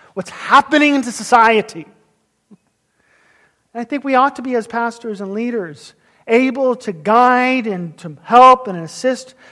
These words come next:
people walk through the seasons that we live in.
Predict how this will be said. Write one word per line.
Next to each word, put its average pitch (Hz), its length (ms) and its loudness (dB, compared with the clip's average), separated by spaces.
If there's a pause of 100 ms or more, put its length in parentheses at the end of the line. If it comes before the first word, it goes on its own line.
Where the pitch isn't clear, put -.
people 240 380 -8
walk 226 440 2
through 247 160 -12
the 202 80 -12
seasons 226 480 -10
that 196 80 -12
we 185 160 -12
live 233 340 0
in. 196 380 -8